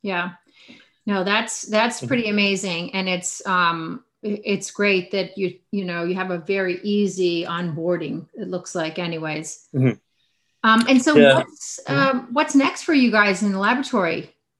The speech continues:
Speaker 2: Mm-hmm. Yeah, that's a, that's a good question. So right now I'm, I'm still doing a few experiments on kind of how these mitochondria react to, to their environment.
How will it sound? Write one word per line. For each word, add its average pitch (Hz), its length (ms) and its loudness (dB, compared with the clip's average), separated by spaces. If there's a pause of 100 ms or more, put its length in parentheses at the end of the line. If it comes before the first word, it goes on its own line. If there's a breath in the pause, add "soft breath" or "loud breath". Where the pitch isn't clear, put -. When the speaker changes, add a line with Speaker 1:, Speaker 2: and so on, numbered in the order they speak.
(420)
Speaker 2:
Mm-hmm. 131 240 4 (760 loud breath)
Yeah, 180 200 10
that's 180 180 4
a, 185 160 6
that's 165 160 0
a 180 40 0
good 180 120 2
question. 147 600 -2
So 131 340 2
right 147 200 0
now 170 180 -2
I'm, 156 300 -6
I'm 131 180 -4
still 139 480 2
doing 131 440 0
a 117 60 -4
few 123 200 0
experiments 120 680 -4
on 107 140 -10
kind 110 240 -8
of 107 180 -4 (120)
how 110 200 0
these 110 540 -8
mitochondria 110 640 0
react 107 480 0
to, 104 460 -2 (280)
to 127 100 0
their 123 120 4
environment. 117 580 0